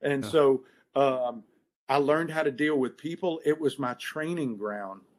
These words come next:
Speaker 1: And then in nineteen ninety-four, after four years in the F B I, very successful career, uh, God called me to leave the F B I and to go full-time in ministry to Russia, where I was planting churches,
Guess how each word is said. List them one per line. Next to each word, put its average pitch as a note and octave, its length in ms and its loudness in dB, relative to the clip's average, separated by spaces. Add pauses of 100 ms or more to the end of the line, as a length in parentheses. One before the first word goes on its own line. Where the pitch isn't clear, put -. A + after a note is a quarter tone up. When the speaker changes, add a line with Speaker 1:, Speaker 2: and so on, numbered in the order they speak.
(380)
Speaker 1:
And C3 140 2
then D3 180 4
in C3+ 140 4
nineteen C#3+ 540 -2
ninety-four, C3 880 2
after A#2 300 -2
four C#3 260 2
years C3 300 4
in B2 80 -2
the A#2 120 -4
F A#2+ 140 -4
B B2 160 -2
I, B2 220 2
very C#3 260 4
successful C3 680 -4
career, A2+ 540 -4 (500)
uh, G#2+ 280 0 (160)
God A#2+ 280 0
called A#2+ 320 -4
me A2+ 300 -8
to A#2+ 120 -6
leave C#3 380 0
the A#2+ 180 4
F - 180 -2
B G#2+ 180 -8
I F#2 240 -4 (540)
and B2+ 140 2
to A2 60 -6
go C3 140 10
full-time B2+ 500 2
in A#2+ 160 -4
ministry A#2+ 720 -2 (520)
to C3+ 120 8
Russia, C3 400 6
where A#2+ 180 0
I A2 80 2
was G#2+ 160 -4
planting B2+ 440 -8
churches, A#2+ 680 -8